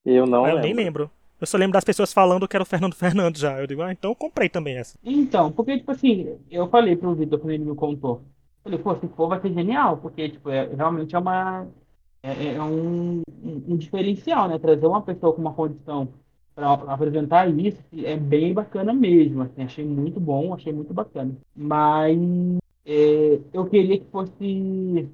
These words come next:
Speaker 3: queria que fosse surpresa essa questão dele, mas meio que já falaram, né? Entregaram. Quando o Edu falou ele, eu falei, "É, já como o Edu, sabe?" Ele falou, "Desde o prim-", aí ele deu uma desculpa muito farrapada,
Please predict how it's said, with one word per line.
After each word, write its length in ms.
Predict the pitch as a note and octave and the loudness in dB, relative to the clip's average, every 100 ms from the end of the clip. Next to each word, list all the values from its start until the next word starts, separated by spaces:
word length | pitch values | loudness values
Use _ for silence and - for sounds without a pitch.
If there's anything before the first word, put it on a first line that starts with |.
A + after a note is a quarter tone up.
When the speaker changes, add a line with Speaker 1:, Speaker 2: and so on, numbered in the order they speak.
| _ _ - | _ _ -10
Speaker 3:
queria 180 | E3 | -8
que 80 | E3+ | -6
fosse 200 | F#3 F3+ - | -6 -8 -4
surpresa 440 | A3 A3 F#3 F#3+ F3+ | -4 -2 -2 -2 -2
essa 140 | D#3+ | -6
questão 360 | D#3 D3 D3+ C#3+ | -8 -6 -4 0
dele, 260 | C3 C3 | 0 0
mas 280 | D3 D#3+ - | -2 -4 -8
meio 240 | F#3 F#3 F3+ | -6 -4 -4
que 160 | G#3 | -4
já 140 | G3+ G3+ | -4 -4
falaram, 400 | - A#3 B3+ G3 | -4 -2 0 -2
né? 80 | F#3+ | -4
Entregaram. 380 | F3+ A3+ G3+ G3 | -2 0 0 2
Quando 340 | A#3 B3+ - | 2 4 2
o 60 | G3 | 0
Edu 280 | F3 A3+ | 2 0
falou 300 | B3+ G#3 E3 | 2 2 4
ele, 320 | D3 A#3 C4+ F#3+ | 4 2 0 -4
eu 60 | - | -6
falei, 260 | A3 G3 B3 | -8 -8 -10
"É, 180 | C4+ C#4+ | -10 -8
já 220 | F3 D#3+ | -8 -10
como 240 | F3 D#4 E4+ | -10 -8 -6
o 40 | |
Edu, 260 | G3 G#3+ G#3+ _ _ _ - | -4 -6 -8 _ _ _ -14
sabe?" 380 | - F3+ E3+ - _ _ _ _ | -8 -4 -4 -6 _ _ _ _
Ele 80 | E3+ | -6
falou, 160 | F#3 E3 | 0 4
"Desde 260 | G3 A#3 | 6 6
o 40 | A#3+ | 4
prim-", 160 | B3 A#3 | 0 4
aí 140 | G3+ | 6
ele 120 | G#3 G3 | 6 6
deu 120 | G#3+ | 4
uma 120 | A3 | 4
desculpa 240 | - G#3+ | 0 0
muito 160 | G#3+ A3+ | 0 2
farrapada, 600 | C#4 C#4+ C#4+ C#3+ B2+ | 4 4 4 0 0